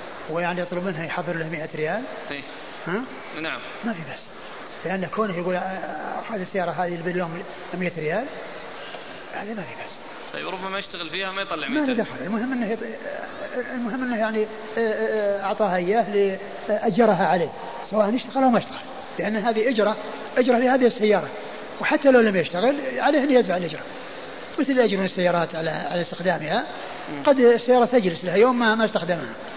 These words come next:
Speaker 1: ولكن مطلوب منه في كل يوم يدفع أجرة لهذه السيارة.
Speaker 2: لكن ما يختلف الحكم إذا كان هو الكفيل؟
Speaker 1: الكفيل؟
Speaker 2: إذا كان هو كفيله جايبه من هناك على هذا
Speaker 1: لا.
Speaker 2: العمل.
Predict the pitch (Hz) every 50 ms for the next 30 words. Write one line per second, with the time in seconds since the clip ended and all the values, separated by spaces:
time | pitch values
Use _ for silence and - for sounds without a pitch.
0 | - - - - - 294 233 202 - 233 254 254 247 185 220 233 - 226 233 233
1 | - 254 233 202 196 196 214 196 165 160 208 202 - 202 208 254 277 277 269 -
2 | - - - - - 233 240 233 180 151 196 170 - - 233 220 208 196 170 175
3 | 170 160 170 165 156 - 170 156 151 143 143 - - - - - - - - -
4 | - - - - - - - - - 151 - 165 151 156 170 185 185 - - 202
5 | 185 165 170 160 180 - - 175 165 165 175 175 - 180 165 156 170 175 165 156
6 | - 160 - - 156 151 165 170 - - - - - - - - - - - -
7 | - - - - - - - 143 127 127 131 139 196 254 277 - - - - 143
8 | 147 147 170 165 170 196 220 208 208 208 175 180 185 151 127 117 - - - -
9 | - - 175 185 185 180 175 170 165 160 160 160 151 170 196 214 208 208 151 170
10 | 175 175 185 180 - 208 214 196 160 -